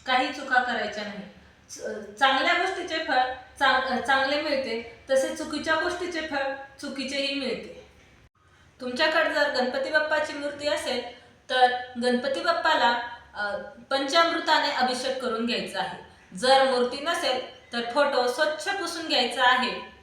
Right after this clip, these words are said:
जर तुमच्याकडे गणपती बाप्पांची मूर्ती नसेल तर हा दिवस मूर्ती स्थापन करण्यासाठी खूप शुभ दिवस मानला जातो. ओम गण गणपते नमः म्हणत गणपती बाप्पांना आपल्याला अभिषेक घालायचा आहे. अभिषेक घातल्यानंतर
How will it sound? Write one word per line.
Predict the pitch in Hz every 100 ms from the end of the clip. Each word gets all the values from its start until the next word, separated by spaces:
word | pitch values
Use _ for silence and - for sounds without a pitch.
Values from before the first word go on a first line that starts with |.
| - - - - - _ _ _ 190
जर | 269 311 349
तुमच्याकडे | 302 302 285 220 202 202 - - - -
गणपती | 240 233 254 302
बाप्पांची | 320 311 339 349 320
मूर्ती | 311 311 311
नसेल | 220 - 262 226 240 - - 233
तर | 247
हा | 247 302 320 311
दिवस | 269 262 254
मूर्ती | 240 233 320
स्थापन | 320 294 294 294
करण्यासाठी | 294 294 302 302 247 240 - - -
खूप | 320 330 -
शुभ | 294 277
दिवस | 262 247 247 247
मानला | 208 190 196
जातो. | 180 165 - - - - _ _ 247
ओम | 294 330 285
गण | 262 262 262
गणपते | 233 226 214 - 262 294
नमः | 294 277 262 - - - - 226
म्हणत | 247 311 302
गणपती | 285 262 262
बाप्पांना | 302 294 311 240 208 - - - -
आपल्याला | 208 240 262
अभिषेक | 254 247 233 - -
घालायचा | 202 190 180 180
आहे. | 185 185 - - - -
अभिषेक | 226 262 - 330 -
घातल्यानंतर | 311 285 294 294 233